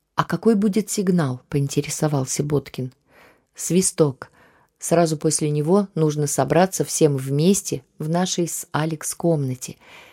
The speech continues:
Берите с собой только самые нужные вещи, чтобы багаж каждого был не больше саквояжа».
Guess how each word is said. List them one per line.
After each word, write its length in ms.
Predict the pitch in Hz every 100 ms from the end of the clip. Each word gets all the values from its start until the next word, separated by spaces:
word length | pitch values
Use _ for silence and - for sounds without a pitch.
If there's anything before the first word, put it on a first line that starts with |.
| -
Берите 360 | 170 180 180 160
с 40 |
собой 340 | - 156 151
только 320 | 156 156 - 170
самые 400 | - 160 170 165
нужные 440 | 170 165 170 165
вещи, 340 | 156 147 -
чтобы 300 | 139 - 160
багаж 400 | 151 147 160 151
каждого 440 | - 185 180 170 156
был 240 | 151 180
не 140 | 165 151
больше 400 | 147 175 - 160
саквояжа». 800 | - - 156 156 147 131 127